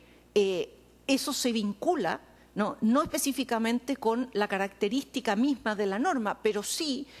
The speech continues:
con la vulneración eventual de derechos. Y lo que dicen los dos fallos, tanto el fallo de la Corte de Apelaciones como de la Corte Suprema,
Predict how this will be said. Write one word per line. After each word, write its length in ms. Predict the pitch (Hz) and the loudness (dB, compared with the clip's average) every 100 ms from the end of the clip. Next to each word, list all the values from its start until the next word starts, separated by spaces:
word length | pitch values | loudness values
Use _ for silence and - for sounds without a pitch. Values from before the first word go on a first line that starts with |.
| - | -2
con 160 | 226 226 | 2 4
la 80 | 220 | 2
vulneración 580 | 214 214 208 - 254 | 0 -2 -2 -2 0
eventual 460 | 262 226 220 233 240 | 2 0 0 0 2
de 100 | 220 | 2
derechos. 600 | 196 311 - - - - - - - - - | 2 0 -4 -10 -12 -18 -20 -20 -18 -18 0
Y 120 | 240 | 4
lo 120 | 233 | 4
que 340 | 220 220 214 - | 2 2 2 -2
dicen 500 | 202 311 - 294 202 | -2 -2 0 0 2
los 140 | 190 202 | 0 2
dos 140 | 359 | 0
fallos, 380 | - 330 175 180 | 2 0 0 0
tanto 400 | 214 233 247 - | 0 0 0 0
el 120 | 190 | -2
fallo 360 | - 240 214 170 | 0 0 0 0
de 80 | |
la 140 | 175 180 | 0 0
Corte 260 | 220 - | -2 0
de 60 | 247 | -2
Apelaciones 580 | 240 214 214 269 233 180 | 0 -2 -2 -2 -2 -2
como 240 | 190 170 | -2 -2
de 60 | 175 | 0
la 100 | 180 | 0
Corte 280 | 226 220 262 | -2 -2 -4
Suprema, 540 | 277 277 220 165 - | -4 0 0 -2 -8